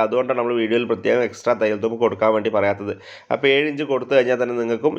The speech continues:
ഇത് ഷോൾഡറിനകത്ത് തന്നെ തയ്യൽ തുമ്പൂടെ കിട്ടുന്ന അളവാണ് ഏഴ് ഇഞ്ച് കൊടുത്തു കഴിഞ്ഞാൽ ട്ടോ. അപ്പോൾ അത് ഒത്തിരി പേര് കമൻറ്റിലൂടെ ചോദിക്കാറുണ്ട്, ഏഴ് ഇഞ്ചിൻ്റെ കൂടെ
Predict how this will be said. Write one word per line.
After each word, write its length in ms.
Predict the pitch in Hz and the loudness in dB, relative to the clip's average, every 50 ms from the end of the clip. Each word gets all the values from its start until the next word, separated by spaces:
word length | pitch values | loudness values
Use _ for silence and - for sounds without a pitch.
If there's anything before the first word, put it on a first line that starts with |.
| 117 | -6
ഇത് 100 | 113 117 117 - | -6 -4 0 2
ഷോൾഡറിനകത്ത് 560 | 120 113 110 107 - 117 123 117 110 107 117 | 4 4 4 2 0 0 0 0 2 0 0
തന്നെ 120 | 113 117 113 - | -2 -2 -4 0
തയ്യൽ 240 | 123 113 110 113 110 101 | 0 0 2 2 2 0
തുമ്പൂടെ 240 | 117 117 117 120 127 123 | 0 0 2 2 2 0
കിട്ടുന്ന 280 | 117 107 113 113 120 123 | -2 -4 -4 -2 0 2
അളവാണ് 300 | 113 107 107 107 110 110 107 101 | 2 2 2 2 0 0 0 -2
ഏഴ് 100 | 104 107 113 | -2 -2 -4
ഇഞ്ച് 140 | 107 104 104 | -6 -6 -4
കൊടുത്തു 220 | 107 104 101 101 113 107 | -4 -4 -4 0 2 2
കഴിഞ്ഞാൽ 260 | 101 101 101 98 98 90 | 2 2 2 -2 0 2
ട്ടോ. 80 | 117 110 95 _ _ _ _ | 2 0 0 _ _ _ _
അപ്പോൾ 140 | - 180 165 | -2 0 2
അത് 60 | 160 175 156 151 | 4 4 4 4
ഒത്തിരി 280 | 151 156 - 185 185 - | 2 2 2 4 4 6
പേര് 140 | 170 165 165 160 | 4 4 4 4
കമൻറ്റിലൂടെ 400 | 160 139 127 135 139 147 147 147 147 | 0 -2 -2 -2 -4 -2 -2 -2 -2
ചോദിക്കാറുണ്ട്, 500 | 143 123 123 120 - 131 123 123 123 120 120 | -2 -2 -2 0 0 0 0 0 -2 -2 -2
ഏഴ് 120 | 117 117 120 120 | -2 -2 -4 -4
ഇഞ്ചിൻ്റെ 240 | 120 127 120 123 123 | -6 -6 -6 -2 0
കൂടെ 120 | 123 123 | 0 2